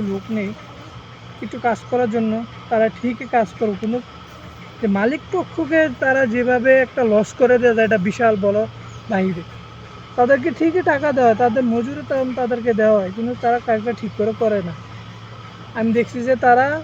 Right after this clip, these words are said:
কোনো রকমে নষ্ট করে যাইবে। এজন্য আমার ফত-, আমার দুইটা ক্ষেত আমি ভেঙে করছি, দুটা ক্ষেতে নষ্ট করে দিয়ে গেছে,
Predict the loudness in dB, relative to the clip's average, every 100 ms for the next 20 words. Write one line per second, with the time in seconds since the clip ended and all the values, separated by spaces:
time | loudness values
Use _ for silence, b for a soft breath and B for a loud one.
0 | -10 -10 -4 -2 -2 0 -2 0 0 0
1 | 0 2 2 2 0 -2 -8 -14 -18 -18
2 | -18 -4 0 2 2 2 0 0 -2 -4
3 | -6 -8 -4 -2 0 0 0 0 -2 0
4 | 0 -2 -4 -6 -6 -8 -10 -12 -18 -8
5 | -4 -2 0 -2 -2 2 4 4 0 -8
6 | -4 -4 0 0 2 0 0 0 -2 -6